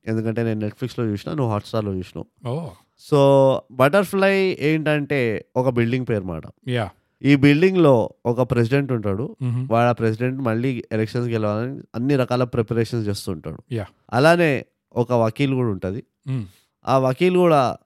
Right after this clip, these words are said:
Speaker 1: అన్ని రకాల కేసులు అన్ని గెలవడానికి ప్రిపేర్ అవుతూ ఉంటది.
Speaker 2: మ్.
Speaker 1: ఆ వకీల్కి ఓ చెల్లెలు ఉంటది.
Speaker 2: మ్హూ.
Speaker 1: ఆ చెల్లెలు కొంచెం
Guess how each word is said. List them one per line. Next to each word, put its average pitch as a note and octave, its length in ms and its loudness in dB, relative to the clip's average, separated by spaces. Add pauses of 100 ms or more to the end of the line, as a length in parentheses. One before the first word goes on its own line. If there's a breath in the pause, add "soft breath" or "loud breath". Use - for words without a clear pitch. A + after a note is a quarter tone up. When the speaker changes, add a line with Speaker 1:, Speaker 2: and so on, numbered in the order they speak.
Speaker 1:
అన్ని D3+ 220 0
రకాల C#3 340 2
కేసులు B2+ 380 0
అన్ని B2 240 -4
గెలవడానికి A#2+ 580 0
ప్రిపేర్ G#2+ 340 -2
అవుతూ F2+ 200 -6
ఉంటది. - 500 -16
Speaker 2:
మ్. G#2 200 -8 (240)
Speaker 1:
ఆ D3 100 4
వకీల్కి E3 420 4
ఓ F#3 80 6 (100)
చెల్లెలు C#3+ 280 2
ఉంటది. A2 400 -4 (200)
Speaker 2:
మ్హూ. A#2+ 300 -8
Speaker 1:
ఆ B2+ 80 2 (100)
చెల్లెలు D#3+ 320 2
కొంచెం C3+ 600 -2